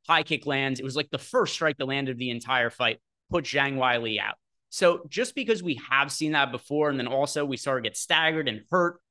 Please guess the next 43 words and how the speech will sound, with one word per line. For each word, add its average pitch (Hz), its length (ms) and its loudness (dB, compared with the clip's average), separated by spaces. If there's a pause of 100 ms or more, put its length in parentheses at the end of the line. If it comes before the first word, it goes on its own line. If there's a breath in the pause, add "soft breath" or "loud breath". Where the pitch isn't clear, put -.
multiple 147 420 -2
times 143 380 0
in 131 80 -4
her 120 80 -2
war 135 360 2
against 127 300 -2
Joanna 123 320 0
Jędrzejczyk, 127 760 -2
and 123 120 -4
that 127 160 -2
was 120 180 -6
back 117 400 0
in 110 500 -4 (720)
twenty 135 680 -6
twenty. 156 500 -4 (380 loud breath)
So 127 180 -6
three 208 300 -6
years 190 180 4
ago 175 220 4
is 135 100 0
one 151 100 -2
of 147 60 -2
the 127 60 -6
best 127 260 0
women's 131 300 -2
fights 120 260 0
of 120 100 -6
all 113 140 0
time, 147 280 0
arguably 127 440 0
the 208 160 -10
best 151 220 0
women's 123 260 -4
fight 120 160 2
of 117 80 -4
all 117 160 -2
time. 120 300 -2 (200)
But 170 120 -2
just - 160 -8
because 277 200 -6
we 208 120 -4 (120)
have 143 300 4
seen, 147 480 -4